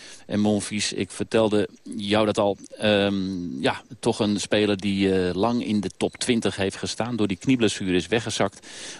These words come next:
Maar nu weer op de weg terug. Halve finale in Auckland heeft hij gestaan in januari. Ook derde ronde Australian Open. En nu dus tegen Del Potro, die het lastig heeft tegen Monfils. Monfils nu op veertig dertig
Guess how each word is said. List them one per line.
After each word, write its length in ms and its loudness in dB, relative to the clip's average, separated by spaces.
Maar 120 4
nu 160 6
weer 200 2
op 180 -4
de 100 0
weg 200 0
terug. 280 -2
Halve 280 0
finale 420 0
in 180 0
Auckland 500 0
heeft 220 0
hij 80 -2
gestaan 480 0
in 180 2
januari. 680 2
Ook 240 -2
derde 260 2
ronde 400 0
Australian 520 2
Open. 360 0
En 60 -8
nu 80 2
dus 180 -2
tegen 340 0
Del 120 2
Potro, 400 -2
die 100 -2
het 100 -2
lastig 360 0
heeft 220 -2
tegen 320 0
Monfils. 540 2
Monfils 420 0
nu 160 4
op 160 0
veertig 440 -2
dertig 420 0